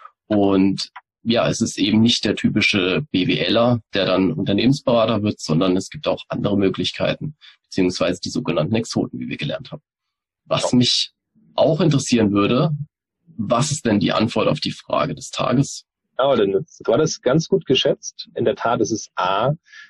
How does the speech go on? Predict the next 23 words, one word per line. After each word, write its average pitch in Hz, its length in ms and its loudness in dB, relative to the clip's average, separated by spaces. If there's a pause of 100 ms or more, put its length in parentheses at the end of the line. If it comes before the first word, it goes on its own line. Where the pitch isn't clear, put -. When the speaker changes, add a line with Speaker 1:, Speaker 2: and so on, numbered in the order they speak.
(180)
Speaker 2:
die 107 260 4
hundertsechzig 120 1040 0
Millionen 107 320 2
Euro. 160 500 4
Ähm, 110 360 2
das 107 120 -6
sind 127 120 2
natürlich - 260 0
verschiedene 110 400 0
Summen, 120 280 4
die 117 120 4
irgendwie 110 360 2
ein 104 140 0
bisschen - 260 -4
im 104 60 2
Raum 104 280 2
stehen, 123 460 2 (400)
aber 101 220 2
so 101 140 4
hundertsechzig, 110 560 0
hundertsiebzig - 540 -4
Millionen 98 220 2
Euro, 107 480 4